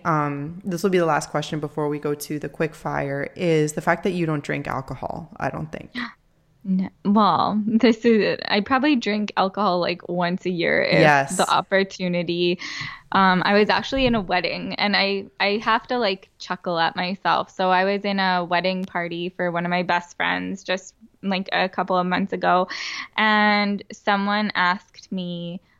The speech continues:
Speaker 2: like, "Oh, Meg, you don't drink, right?" And I was like, "Uh, I did back in October." <laughs> And, like,
Speaker 1: <laughs>
Speaker 2: it just sounded so outrageous
Speaker 1: Yeah.
Speaker 2: because, you know, usually people are like, "Oh, no, I don't," or,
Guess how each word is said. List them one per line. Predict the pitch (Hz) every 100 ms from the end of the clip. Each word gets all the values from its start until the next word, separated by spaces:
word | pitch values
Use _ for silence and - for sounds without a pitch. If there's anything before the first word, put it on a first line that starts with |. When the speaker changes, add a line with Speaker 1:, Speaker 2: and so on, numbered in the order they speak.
| -
Speaker 2:
like, | 202 208 -
"Oh, | 339 277
Meg, | 220 262 208 190
you | 226
don't | 453 480 -
drink, | - 190 196 - 202 -
right?" | 170 143 208 285 -
And | 226 240
I |
was | 247
like, | 262 254 -
"Uh, | 330 330 330 330 - - -
I | - 403
did | 262 202
back | 196 190 -
in | 196
October." | 185 185 - 190 185 175 202 240
<laughs> | 240
And, | 269 285
like, | 247 277 277 269 - 294 -
Speaker 1:
<laughs> |
Speaker 2:
it | 269 240
just | 269 277 -
sounded | 262 269 285 302 240
so | _ - 220 208 208 208
outrageous | - 214 180 175 - - 185 214 339 - -
Speaker 1:
Yeah. | 214 165
Speaker 2:
because, | 196 190 185 190 _ _ 190 - -
you | 254
know, | 226 202 202
usually | 202 208 208 214 226
people | 220 202 202
are | 196
like, | 196 208
"Oh, | - 294
no, | 269 196 180 180
I | 180
don't," | 175 175 180 185 -
or, | 190 185 185 180